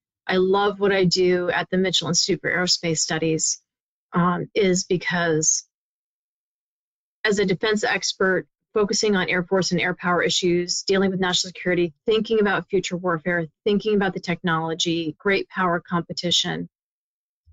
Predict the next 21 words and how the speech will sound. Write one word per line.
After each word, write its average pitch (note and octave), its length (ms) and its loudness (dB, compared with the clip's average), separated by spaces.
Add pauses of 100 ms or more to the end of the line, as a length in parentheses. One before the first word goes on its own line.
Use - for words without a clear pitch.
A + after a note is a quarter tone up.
(880)
It's A3+ 260 0
my G#3+ 320 0
way A3 200 4
of G3 80 0
continuing G3 400 0
to F3+ 60 0
serve F#3+ 340 2
and G3 80 2
to F3+ 60 4
make F3+ 160 2
sure F#3 240 2
that F#3 160 0
the F3+ 100 2
young F#3+ 240 2
men G#3 140 2
and G3 160 4
women, F#3 560 2
if F3+ 220 0
we G#4+ 220 2
ask F3+ 400 -4
them, A#3 380 0